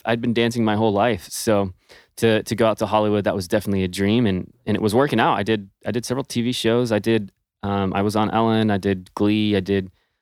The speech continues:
um, Bunheads. I did several things. Um, but it was one of those things where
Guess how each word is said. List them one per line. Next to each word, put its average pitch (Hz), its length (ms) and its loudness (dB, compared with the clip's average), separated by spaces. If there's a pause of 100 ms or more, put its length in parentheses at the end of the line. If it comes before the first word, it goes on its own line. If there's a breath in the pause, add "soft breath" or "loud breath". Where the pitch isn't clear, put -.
(160)
um, 90 500 0
Bunheads. 104 440 0
I 104 40 2
did 98 160 -4
several 107 260 0
things. 101 460 -2 (480 soft breath)
Um, 98 360 0 (220)
but 120 120 2
it - 20 2
was 113 180 0
one 131 100 2
of 123 60 2
those 117 180 0
things 113 360 0
where 104 360 0